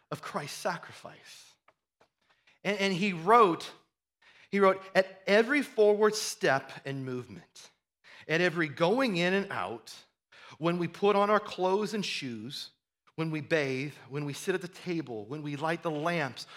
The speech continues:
on the couch, on the seat, in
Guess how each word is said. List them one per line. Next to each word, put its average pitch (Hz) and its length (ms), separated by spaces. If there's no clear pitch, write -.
on 143 80
the 135 80
couch, 196 500
on 156 140
the 147 80
seat, 196 340
in 180 180